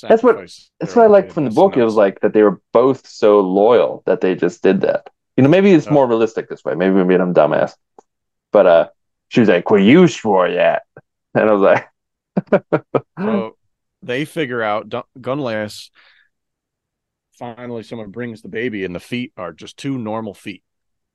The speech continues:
Speaker 1: You know, this scene, too, was a little dark, kinda morbid, that they just showed, like, baby's feet, you know, and, like,
Speaker 2: Dead
Speaker 1: the,
Speaker 2: baby feet.
Speaker 1: like you said, the,
Speaker 2: Um,
Speaker 1: they covered the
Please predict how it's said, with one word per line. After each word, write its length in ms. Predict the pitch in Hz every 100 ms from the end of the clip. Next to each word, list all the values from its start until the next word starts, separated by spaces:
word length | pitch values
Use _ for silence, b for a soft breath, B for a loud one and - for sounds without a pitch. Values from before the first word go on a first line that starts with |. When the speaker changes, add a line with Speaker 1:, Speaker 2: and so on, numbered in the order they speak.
| _
Speaker 1:
You 100 | 131
know, 180 | 147 160
this 400 | 120 135 277 -
scene, 300 | - 285 156
too, 260 | 113 147 240
was 200 | 196 104
a 60 |
little 600 | 95 101 101 95 82 - _ _ _ _ _ _ _ _ _ _ _ -
dark, 420 | 104 98 92 - - - 92 -
kinda 180 | 120 104
morbid, 640 | 92 95 101 98 85 76 -
that 120 | 101
they 140 | 110 110
just 300 | 123 - -
showed, 260 | 127 117
like, 180 | 104 87 -
baby's 500 | 110 139 135 80 -
feet, 380 | - 95 78 - _ _ _ -
you 60 |
know, 100 | 101
and, 80 | 98
like, 140 | 95
Speaker 2:
Dead 80 | 104
Speaker 1:
the, 140 | 95 76
Speaker 2:
baby 220 | 120 107
feet. 140 | -
Speaker 1:
like 140 | 113 113
you 80 | 120
said, 200 | 123 104
the, 100 | 98
Speaker 2:
Um, 240 | 90 87 101
Speaker 1:
they 120 | 139
covered 320 | 165 170
the 80 | 156